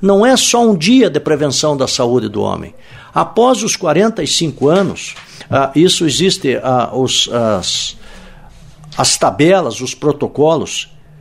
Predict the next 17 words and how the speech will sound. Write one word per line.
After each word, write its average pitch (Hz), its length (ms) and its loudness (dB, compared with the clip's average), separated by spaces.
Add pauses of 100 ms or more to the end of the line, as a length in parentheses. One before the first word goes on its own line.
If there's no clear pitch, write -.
(140)
que 143 140 -2
são 175 260 2
copiados 151 680 0
de 113 80 -2
países 123 480 0
desenvolvidos, 117 720 0
que - 100 -4
o 127 40 2
Brasil, 117 500 0 (280)
ah, 120 240 0
nós 135 240 -2
temos 147 280 2
estudos, 160 440 2
mas 120 180 -6
não 123 120 -4
são 139 180 0
publicados. 127 960 -2